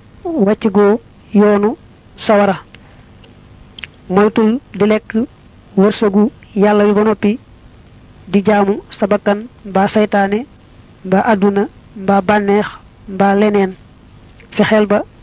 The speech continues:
Yàlla mi la sàkk yor sa lépp di la saytu. Ni nga xamee ne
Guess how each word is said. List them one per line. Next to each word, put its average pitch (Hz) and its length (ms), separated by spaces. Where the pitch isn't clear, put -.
Yàlla 202 260
mi 208 100
la 214 80
sàkk 202 320
yor 196 200
sa 226 120
lépp 214 280
di 202 60
la 208 100
saytu. 208 380
Ni 185 100
nga 208 100
xamee 226 320
ne 208 180